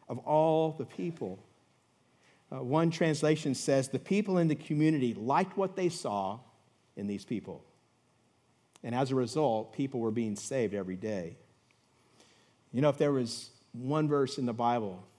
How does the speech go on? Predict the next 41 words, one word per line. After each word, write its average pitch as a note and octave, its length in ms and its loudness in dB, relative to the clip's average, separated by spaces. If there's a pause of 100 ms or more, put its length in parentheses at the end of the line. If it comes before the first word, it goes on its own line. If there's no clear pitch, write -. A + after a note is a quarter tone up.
(720)
that B2 120 0
I C3 80 4
would B2+ 140 2
want C3 160 -2
to B2 80 -8
be A2+ 100 -4
true B2 240 -4
about A2 220 -2
Southwinds G#2+ 500 -6
Church, A2 240 -8
I G2+ 60 -6
think C#3+ 240 -6
it C#3+ 40 -4
would G#2+ 120 -6
be A2 140 -4
this G#2+ 200 -8
verse. - 500 -16 (1120)
I, A#2+ 80 -4
I C3+ 140 2
would D#3+ 180 4
like B2+ 600 0
for A2 100 -4
people A#2 600 -2 (400)
who A#2+ 220 -2
live C#3+ 340 4 (140)
on C3+ 160 -2
our A#2+ 160 0
street C3 480 -2
and A#2 160 -4
live D3+ 240 2
in C#3 180 -4
our C3+ 140 0
communities B2+ 840 -2 (360)
to D3 120 -2
look C3+ 340 2
at C#3+ 280 2
us B2+ 580 0 (460)
and, C3 160 -4
and C3+ 160 0
to C3+ 120 0
go, B2 460 0